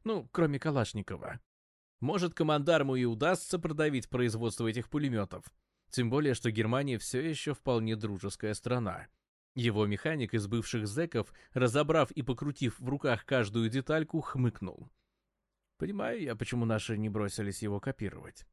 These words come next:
Тут полно точнейшей фрезеровки и токарки. Сложновато будет повторить». «Но они же сделали!» — не унимался Брехт. «И мы сделаем. Да, даже наша мастерская.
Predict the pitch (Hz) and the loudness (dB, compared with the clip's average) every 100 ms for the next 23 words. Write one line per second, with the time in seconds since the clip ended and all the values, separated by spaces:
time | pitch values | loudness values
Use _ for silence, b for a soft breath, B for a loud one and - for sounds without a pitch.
0 | _ _ _ - 170 - - 202 160 165 | _ _ _ -8 -6 -6 -4 -2 0 0
1 | 160 147 - 127 143 151 - 139 139 123 | 2 0 0 -2 0 0 2 0 2 2
2 | 123 120 127 - 131 - 120 123 117 110 | 2 2 0 -2 -4 -2 -2 0 0 0
3 | 90 - - 123 - _ _ _ _ _ | 0 -4 -14 -14 -18 _ _ _ _ _
4 | 202 180 170 180 214 180 101 104 92 - | -4 -2 0 0 0 -2 -2 -4 -6 -12
5 | - 101 90 - - _ _ _ _ _ | -6 -6 -6 -12 -20 _ _ _ _ _
6 | _ _ _ _ _ _ _ 113 127 131 | _ _ _ _ _ _ _ 0 2 4
7 | 135 104 123 101 147 196 160 107 90 - | 2 2 0 2 2 4 2 0 -4 -8
8 | _ _ _ _ 117 120 120 127 117 98 | _ _ _ _ 0 2 2 2 0 -2
9 | 113 104 98 - - _ _ _ _ _ | -4 -2 -2 -4 -18 _ _ _ _ _
10 | _ _ _ - 220 196 196 160 147 120 | _ _ _ -10 -6 -4 -2 0 2 4
11 | 101 85 92 _ _ - 120 135 214 - | 2 -2 -10 _ _ -12 -4 -4 -4 -8
12 | 135 165 170 170 175 - 175 160 180 165 | -6 0 2 2 2 0 -2 -2 -4 -6
13 | - 92 85 | 0 0 -2